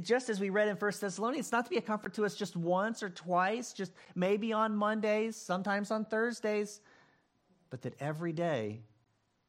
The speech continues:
we actually would intentionally comfort one another with the reality that the Lord himself is coming, and he is coming with the clouds. C S Lewis,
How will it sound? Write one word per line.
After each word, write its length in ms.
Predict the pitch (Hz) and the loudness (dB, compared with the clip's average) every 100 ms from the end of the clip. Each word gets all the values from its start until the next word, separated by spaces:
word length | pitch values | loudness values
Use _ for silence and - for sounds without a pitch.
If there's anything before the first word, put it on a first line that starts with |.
| _ _ _ _ - | _ _ _ _ -4
we 180 | 151 | 0
actually 400 | 147 147 - 151 | 2 0 -2 -2
would 180 | 143 139 | 0 0
intentionally 720 | 135 127 160 170 175 175 170 | -2 -4 -6 -6 -6 -4 -4
comfort 640 | 156 - - 185 180 151 127 | -4 -10 -4 -4 -4 -6 -4
one 160 | 120 | -6
another 460 | 110 107 101 101 117 - _ _ _ _ _ _ - | -4 -4 -6 -8 -10 -18 _ _ _ _ _ _ -6
with 200 | 156 156 | -6 -4
the 100 | 156 | -2
reality 840 | 156 160 196 202 143 110 110 120 - _ _ _ _ _ _ - _ _ _ _ _ _ _ _ _ _ _ _ _ _ _ _ _ | 0 2 4 4 0 -4 -6 -8 -14 _ _ _ _ _ _ -20 _ _ _ _ _ _ _ _ _ _ _ _ _ _ _ _ _
that 100 | 113 | -10
the 80 | 113 | -4
Lord 280 | 120 131 | -2 -2
himself 440 | 127 120 - 107 104 | -2 -6 -6 -6 -6
is 120 | 95 | -14
coming, 400 | - 101 90 92 - _ _ _ _ _ _ _ _ _ _ _ _ _ _ _ _ - | -14 -12 -12 -14 -20 _ _ _ _ _ _ _ _ _ _ _ _ _ _ _ _ -10
and 100 | 110 | -4
he 80 | 110 | -4
is 140 | 104 | -6
coming 300 | - 117 113 | -8 -4 -4
with 120 | 107 | -6
the 80 | 107 | -10
clouds. 600 | - 104 92 87 - - _ _ _ _ _ _ _ _ _ - - - - | -10 -8 -6 -10 -14 -20 _ _ _ _ _ _ _ _ _ -20 -20 -20 -18
C 220 | - 180 | -2 0
S 160 | 147 - | 0 0
Lewis, 480 | 135 135 110 - | 2 2 0 -6